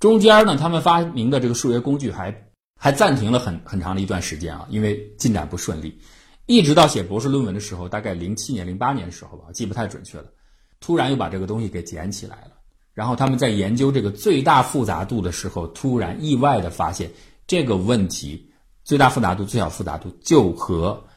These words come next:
刚才我们说的 P 的式与 T 的式的大小排序关系，大小关系是平行等价的。所以就在这样的一个思路下，用这样的一个非常绕远的，根本就不是为这个问题所设计的工具，最后他们成功的证明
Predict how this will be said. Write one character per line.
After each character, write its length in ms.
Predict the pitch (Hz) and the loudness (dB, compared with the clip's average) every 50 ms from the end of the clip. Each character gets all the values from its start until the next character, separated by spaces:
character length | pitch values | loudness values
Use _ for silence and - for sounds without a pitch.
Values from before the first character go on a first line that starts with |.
| _ | _
刚 160 | - - 120 113 | 0 2 2 4
才 100 | 110 110 | 4 4
我 60 | 107 | 4
们 120 | 87 85 | 2 2
说 180 | 87 - 107 101 | 0 0 0 0
的 100 | 92 78 | 0 -2
P 300 | - - - - 185 151 | -6 -4 -2 0 2 2
的 100 | 107 98 | 2 2
式 260 | 95 - - 127 98 | 0 -2 -2 -2 -2
与 140 | 90 85 78 | -2 -2 -4
T 260 | 76 - - - 117 | -4 -4 -4 -2 0
的 120 | 104 98 92 | 0 0 -2
式 180 | - - 107 | -2 -2 -4
的 120 | 87 85 85 | -4 -4 -2
大 180 | - 107 98 | 0 0 0
小 180 | 87 - 90 76 | 0 -2 -4 -6
排 200 | 73 - - 78 | -8 -8 -10 -10
序 160 | 80 - - 87 | -8 -6 -8 -8
关 240 | - - 90 90 | -6 -6 -6 -6
系， 240 | 92 - - - - - - _ _ _ | -6 -8 -10 -14 -16 -20 -20 _ _ _
大 140 | - - 110 | 0 0 2
小 120 | 95 85 82 | 2 2 0
关 180 | 85 87 95 | 0 0 0
系 180 | 95 - 73 85 | -2 -4 -6 -8
是 480 | - - - 113 92 85 85 - - - | -6 -4 -2 -2 -2 -2 -4 -8 -12 -10
平 320 | - - - 95 87 110 | -8 -6 -4 0 2 2
行 260 | 120 - - 82 85 87 | 2 2 0 -4 -4 -4
等 240 | - 110 101 76 73 | -6 -6 -8 -8 -6
价 260 | - 92 82 69 73 - | -6 -6 -6 -6 -8 -14
的。 60 | - _ _ _ _ _ _ _ _ _ - | -20 _ _ _ _ _ _ _ _ _ -8
所 180 | - - 131 | 2 6 8
以 80 | 156 175 | 8 8
就 120 | 170 202 | 8 8
在 140 | 185 190 175 | 8 8 8
这 200 | 165 170 - 277 | 6 6 6 8
样 200 | 277 254 196 151 | 8 8 8 6
的 60 | 127 | 6
一 80 | 117 117 | 4 4
个 80 | 113 120 | 2 0
思 180 | - - 143 | -2 -2 -4
路 140 | 139 135 113 | -4 -4 -4
下， 280 | 101 - 107 85 - - - - _ _ | -2 -2 -4 -4 -4 -10 -18 -20 _ _
用 260 | - 180 151 156 147 143 | 0 0 2 2 0 2
这 120 | - 233 | 4 6
样 160 | 220 190 139 | 8 8 8
的 80 | 123 113 | 6 4
一 100 | 113 127 | 4 2
个 240 | 123 123 104 - - - - _ _ | 2 0 -2 -2 -6 -16 -20 _ _
非 300 | _ - - - 220 233 | _ -4 0 2 2 2
常 300 | 214 - - 120 107 120 | 2 0 -2 -2 -2 2
绕 200 | 147 208 202 170 | 4 4 6 6
远 200 | 139 127 101 82 | 6 4 2 0
的， 80 | 90 101 | -4 -4
根 160 | 101 - 208 | -2 0 0
本 100 | 202 139 | 2 0
就 80 | 127 131 | 0 0
不 160 | 110 113 131 | -2 0 0
是 80 | 147 202 | 2 2
为 160 | 190 180 147 | 2 2 2
这 120 | 143 151 143 | 2 2 2
个 80 | 139 | 2
问 160 | 147 160 143 | 2 0 0
题 120 | 113 104 120 | 0 -2 -2
所 220 | 120 - 107 92 | -4 -2 -4 -4
设 220 | 95 - - 175 139 | -2 0 0 0 0
计 120 | 120 120 | 0 -2
的 140 | 98 95 95 | -4 -4 -6
工 220 | 104 - 113 110 107 | -6 -4 -4 -4 -2
具， 240 | 110 95 73 - - - - - - - | -4 -6 -8 -10 -16 -20 -20 -20 -20 -8
最 180 | - - 156 131 | -2 0 2 2
后 160 | 139 131 107 | 2 2 0
他 100 | 110 110 | 0 -2
们 100 | 101 92 95 | -4 -4 -6
成 200 | - - 85 85 | -8 -10 -10 -8
功 160 | 82 95 92 | -6 -6 -6
的 80 | 90 | -6
证 180 | 87 - 98 82 | -6 -8 -8 -10
明 220 | 78 78 80 85 | -10 -12 -16 -18